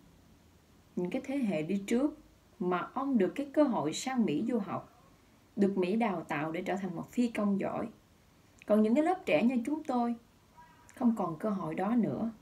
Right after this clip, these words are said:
thì thử hỏi chúng tôi có buồn, có giận không?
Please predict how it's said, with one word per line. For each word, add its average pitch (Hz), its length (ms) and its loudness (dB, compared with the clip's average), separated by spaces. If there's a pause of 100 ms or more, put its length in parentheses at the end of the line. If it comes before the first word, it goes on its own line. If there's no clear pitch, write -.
(1000)
thì 240 120 6
thử 247 220 6
hỏi 240 380 2 (160)
chúng 330 200 -8
tôi 320 100 0
có 320 120 4
buồn, 196 420 4 (500)
có 311 100 4
giận 190 360 4
không? 247 300 0